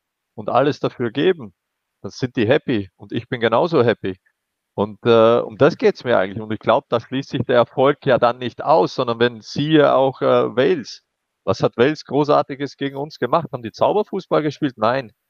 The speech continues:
Die haben sich zerrissen. Jeder hat über Bale, über die Qualität von Bale gesprochen. Fakt ist, er hat über Standardsituationen die Tore gemacht und ansonsten aus dem Spiel heraus hast du den Spieler ja eigentlich überhaupt nicht wahrgenommen, weil er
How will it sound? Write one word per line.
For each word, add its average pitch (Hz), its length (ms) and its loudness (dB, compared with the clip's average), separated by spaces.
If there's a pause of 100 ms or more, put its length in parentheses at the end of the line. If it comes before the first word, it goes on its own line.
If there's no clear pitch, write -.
(200)
Die 120 60 2
haben 135 100 0
sich 127 160 -10
zerrissen. 127 440 0
Jeder 120 340 4
hat 139 120 -2
über 131 180 -4
Bale, 143 340 -2
über 135 100 -2
die 131 100 -6
Qualität 131 480 -2
von 127 140 -8
Bale 135 220 -2
gesprochen. 143 500 -4
Fakt 147 280 -2
ist, 151 300 -6 (280)
er 98 120 0
hat 131 160 0
über 135 160 -4
Standardsituationen 147 1160 -2 (220)
die 139 60 -8
Tore 147 360 2
gemacht 143 420 -2
und 139 120 -10
ansonsten 139 480 -2
aus 139 240 2
dem 147 140 -10
Spiel 160 280 -4
heraus 135 360 2
hast 143 200 0
du 143 60 -6
den 139 300 -2 (320)
Spieler 165 300 4
ja 147 200 4
eigentlich 139 280 -6
überhaupt 139 400 2
nicht 147 160 -12
wahrgenommen, 123 560 -4
weil 117 180 2
er 117 180 2